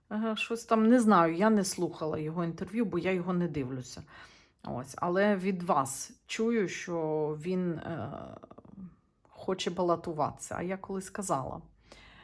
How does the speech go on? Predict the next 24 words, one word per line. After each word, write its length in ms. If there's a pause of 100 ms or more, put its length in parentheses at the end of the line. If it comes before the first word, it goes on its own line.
(220)
е, 40 (380)
«Що 600
ви 120
такі 220
дурниці 560
говорите?» 640
До 260
речі, 240
ви 60
знаєте, 380 (920)
е, 440 (480)
<laughs> 100 (760)
інколи 460
сама 300
дивуюся, 640
от, 320
м, 560 (120)
коли 240
щось 280
побачу 480
в 100
картах, 560 (840)
ось, 460
і 400